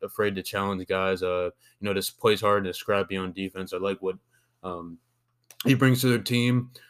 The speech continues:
Um, Amir Taylor in twenty twenty-five, of course, uh, kid who I have top ten in twenty twenty-five right now. Uh, just has advanced, you know, feel and hands and touch for a twenty twenty-five guy.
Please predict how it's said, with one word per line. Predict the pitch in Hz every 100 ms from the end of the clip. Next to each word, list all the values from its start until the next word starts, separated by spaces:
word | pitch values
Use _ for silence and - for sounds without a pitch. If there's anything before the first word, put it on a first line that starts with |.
| _
Um, | 95 98 95 92 92 92
Amir | 107 117 104
Taylor | 113 110 107
in | 104
twenty | 117 110
twenty-five, | 101 107 98 101 101 98
of | 92
course, | - 101 101 98 - 98
uh, | 90 90 90 87
kid | - 101
who | 98
I |
have | 95 92
top | 104 95 - _ _ -
ten | 104 95
in | 92
twenty | - 95
twenty-five | 92 98 92 98 95 90
right | 92 92
now. | 92 92 92 _ _ _
Uh, | 90 90 87 87
just | 85 95
has | 98 95
advanced, | 92 98 95 92 -
you | 98
know, | 92 90
feel | - 107 101 98 95
and | 90
hands | - 95 98 90
and | 85
touch | - 92 90 -
for | 95 92
a |
twenty | - 98 95
twenty-five | - 90 87 92 92 87
guy. | 92 90 90